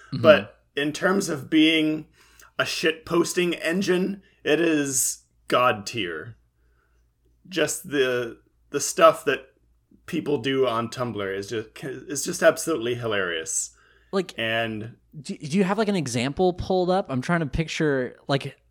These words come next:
Speaker 1: I know what shitposting is, but I don't know that I could, like, recall a, a, a brilliant shitpost for you.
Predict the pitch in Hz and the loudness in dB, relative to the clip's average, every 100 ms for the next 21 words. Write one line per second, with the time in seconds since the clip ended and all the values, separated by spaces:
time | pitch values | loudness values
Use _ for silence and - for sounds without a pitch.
0 | - 147 147 147 139 123 120 127 - - | -4 0 0 0 -2 -2 -4 -4 -6 -6
1 | 156 - - 170 170 185 180 190 196 147 | -6 -4 -2 -2 -2 -4 -4 -4 -4 -4
2 | 127 120 131 135 131 127 117 110 123 120 | -4 -2 -2 -2 -2 -2 -2 -4 -6 -6
3 | 104 101 - - _ _ _ - 113 117 | -8 -8 -10 -16 _ _ _ -10 -2 0
4 | 117 - - 127 120 113 107 104 - - | 0 0 -6 -2 -2 -2 -4 -6 -8 -8
5 | 107 104 - - 98 98 101 - 101 113 | -8 -8 -14 -8 -8 -8 -12 -8 -4 -2
6 | 110 104 95 80 - - - - 95 95 | 0 -2 -6 -8 -6 -6 -6 -8 -6 -8
7 | - - 104 90 78 57 | -12 -8 -6 -6 -8 -12